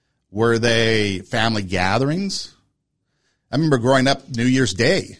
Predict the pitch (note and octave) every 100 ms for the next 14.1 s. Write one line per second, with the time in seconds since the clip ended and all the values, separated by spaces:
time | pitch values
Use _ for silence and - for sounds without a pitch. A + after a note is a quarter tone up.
0 | - G#2 G2+ A2+ A2+ A2 G2+ - - -
1 | A#2 G#2+ B2 A#2 G#2 A2 G#2 F#2+ E2+ F2+
2 | - A2 G2 A2 G#2+ G#2 F#2 - - -
3 | - G2 F2+ G#2 G#2+ C3+ A#2 - A2 F2
4 | A2+ G#2 - G#2 G2 F2+ G2+ A2 - A#2+
5 | A#2 A2+ G#2+ B2 - - _ G2 - A2
6 | G#2 G#2+ F#2+ A2 C#3+ D3 - A#2+ B2+ -
7 | C#3 F3 F#3+ - - - _ - A#2+ A2
8 | F2+ - - A2 A2+ A#2 A2+ A#2 G#2+ A2+
9 | A#2 A2+ A2 G2+ - A#2 A2+ A2+ G#2+ F2
10 | A2 G#2 A2 A#2+ B2 A#2+ A2+ A#2 G#2+ A2
11 | G#2+ G#2 F#2+ - F#3 A#2 B2+ G#2+ G2+ -
12 | A2 G#2+ G#2 - A#2+ A#2+ A2 A2+ C#3 -
13 | A#2 A2+ G#2+ G2+ - - C#3+ C3+ - -
14 | -